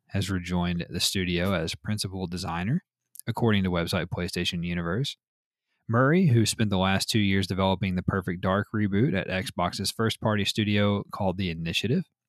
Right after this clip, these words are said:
was previously at Insomniac from two thousand five to two thousand fifteen, where he worked on both Resistance two and three, as well as Sunset Overdrive for the Xbox and Ratchet and Clank, Future Tools of Destruction.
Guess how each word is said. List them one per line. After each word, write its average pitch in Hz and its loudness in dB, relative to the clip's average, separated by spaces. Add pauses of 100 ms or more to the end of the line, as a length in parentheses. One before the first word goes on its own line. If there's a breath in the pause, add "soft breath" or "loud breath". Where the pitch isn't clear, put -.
was 98 0
previously 127 2
at 110 2
Insomniac 101 0
from 90 -4
two 113 0
thousand 95 0
five 90 -2
to - -16
two 101 -4
thousand 87 -2
fifteen, 139 0 (440 loud breath)
where 123 2
he 131 6
worked 127 4
on 117 0
both 113 4
Resistance 110 4
two 135 4
and 104 2
three, 123 2
as 92 0
well 92 2
as 92 0
Sunset 101 0
Overdrive 107 2
for - -6
the 98 0
Xbox 123 0
and 90 -4
Ratchet 104 0
and 92 -2
Clank, 131 -4 (300)
Future 104 -2 (120)
Tools 92 -6
of 85 -8
Destruction. 101 -4